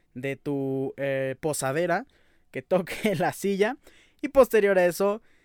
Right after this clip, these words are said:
Eh, Max Verstappen hizo su regalo, le dio a Checo un contenedor de agua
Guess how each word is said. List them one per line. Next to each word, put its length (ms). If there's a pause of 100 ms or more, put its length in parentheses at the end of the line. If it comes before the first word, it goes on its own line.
(140)
Eh, 420
Max 240
Verstappen 720
hizo 260
su 180
regalo, 520
le 180
dio 140
a 40
Checo 360
un 160
contenedor 680
de 100
agua 400